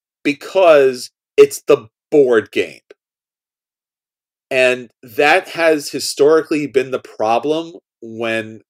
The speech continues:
they port these things over to the digital realm. Like, "Hey, this is the board game. This is Lorenzo Magnifico." And, like, it's got a square board, and it's got these places where you put the cards, and you create these wonderful tableau, and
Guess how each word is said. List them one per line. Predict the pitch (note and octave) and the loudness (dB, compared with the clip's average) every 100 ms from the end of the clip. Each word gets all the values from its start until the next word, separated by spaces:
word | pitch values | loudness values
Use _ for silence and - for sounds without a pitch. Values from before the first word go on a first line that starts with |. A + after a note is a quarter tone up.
| - | -8
they | A2 | -8
port | - - C3 C3 - | -8 -6 -2 -2 -4
these | B2 A#2+ | -12 -10
things | B2+ A#2 A2 - | -10 -10 -12 -6
over | A2 A#2 C3+ | -6 -2 -6
to | C3 | -4
the | A2 | -10
digital | A#2 A2 G#2+ | -10 -10 -10
realm. | G2 A2 G#3 B3 _ _ _ - | -8 -8 -8 -12 _ _ _ -6
Like, | G#3+ _ - | -6 _ -2
"Hey, | - A#4+ | 2 2
this | G#3+ A#3+ | 2 -4
is | A3 | -10
the | |
board | A#3+ E4 B3 | -8 -6 -6
game. | - C3+ G2 G#2+ | -4 -4 -4 -6
This | C3+ - | -8 -6
is | D3+ D#3 C#3 _ _ _ _ _ | -6 -8 -14 _ _ _ _ _
Lorenzo | - C#3 A3 A#3+ A#3+ | -8 -2 -2 0 -2
Magnifico." | A#3+ A3+ A3+ C4+ A#3+ F3 B2+ G#2+ | -2 -4 -8 -8 -4 0 2 2
And, | B2+ | -2
like, | C#3+ C#3 E3 | -2 -4 -4
it's | E3+ | -10
got | - D3+ F#3 | -2 0 0
a | |
square | F3+ - G3 A3 G#3+ | -2 0 4 4 6
board, | A3+ G#3+ C#3+ C3 A2+ G#2+ | 4 6 4 0 -4 -8
and | C3 | -14
it's | B2 | -12
got | - D3+ D#3+ | -2 -2 -2
these | F3+ - | -8 -4
places | F3+ E3+ G3 | -2 -2 -2
where | F#3+ | -2
you | G3 | -2
put | G3 G3+ | -4 -6
the | F#3 | -6
cards, | - D4 A3+ D3+ - | -6 -4 -4 -6 -8
and | |
you | B2 | -16
create | - D#3+ | -8 -8
these | F3+ C#3+ | -6 -12
wonderful | C#3 E3 E3+ F3+ | -10 -8 -4 -4
tableau, | F3 A3 B3 B3+ D#4+ G#3+ B2+ A#2 | -2 -4 -2 0 0 2 2 0
and | A#2+ | -4